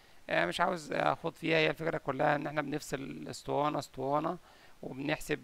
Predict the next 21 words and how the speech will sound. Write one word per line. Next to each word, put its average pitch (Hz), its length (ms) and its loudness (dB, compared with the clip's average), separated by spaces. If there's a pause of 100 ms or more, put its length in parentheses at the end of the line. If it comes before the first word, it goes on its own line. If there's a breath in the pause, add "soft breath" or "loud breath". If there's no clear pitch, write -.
(140)
آه، 127 320 -2
القدرة 143 420 -2
بتاعت 131 380 2
كل 143 340 -2
تلات 147 220 6
اسطوانات 139 520 -2
او 139 280 8
اربع، 143 180 4
يعني 123 240 -2 (320 loud breath)
احنا 123 140 -6
بنفصل 156 240 -4
اسطوانة 156 400 4
ونشوف 165 420 -6
الباقي، 170 600 0 (400 loud breath)
وبعدين 147 460 6
من 147 100 -4
خلال 151 300 2
الموضوع 151 500 0
ده 147 120 2
بنقدر 147 400 -2
نحسب، 143 400 -4